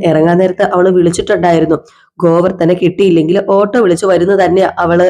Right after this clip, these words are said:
എന്നോട് പറഞ്ഞത്." "അല്ല, ചേച്ചിനെ കൊണ്ടുപോയവര് ആ ചേച്ചിനെ ഉപദ്രവിക്കുവോ അച്ഛാ?"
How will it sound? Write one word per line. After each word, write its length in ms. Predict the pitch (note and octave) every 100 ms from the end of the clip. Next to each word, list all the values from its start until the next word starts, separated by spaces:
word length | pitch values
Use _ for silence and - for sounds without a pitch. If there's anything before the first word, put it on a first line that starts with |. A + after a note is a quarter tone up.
| F3+
എന്നോട് 280 | E3+ F3 F#3
പറഞ്ഞത്." 440 | F#3+ E3 F3+ F3+ - - _ _ -
"അല്ല, 220 | F#3+ G3+ G3+ G3
ചേച്ചിനെ 420 | G#3+ F#3+ G#3+ G#3
കൊണ്ടുപോയവര് 760 | A3 G#3 G#3 G#3 G3+ G#3 G#3 G3+ -
ആ 80 | G#3+ A1+ - -
ചേച്ചിനെ 380 | G#3+ G3 G#3+
ഉപദ്രവിക്കുവോ 640 | A3+ G3+ G3+ A3+ A3 G3 A#3
അച്ഛാ?" 240 | F#3 A3+